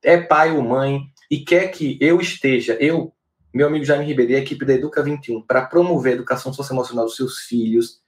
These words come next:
eu, junto com ele, abri uma empresa chamada Educa vinte e um.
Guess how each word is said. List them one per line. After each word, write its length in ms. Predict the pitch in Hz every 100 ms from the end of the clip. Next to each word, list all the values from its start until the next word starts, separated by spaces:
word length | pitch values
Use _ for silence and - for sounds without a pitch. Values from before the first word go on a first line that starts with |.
| _ _ -
eu, 200 | 143 -
junto 240 | 127 156 -
com 100 | 135
ele, 100 | 131
abri 160 | 127
uma 120 | 135
empresa 300 | 135 - 185
chamada 300 | - 120 120 -
Educa 680 | 135 117 139 170 170 131
vinte 340 | 110 117 117 -
e 40 |
um. 180 | 92 95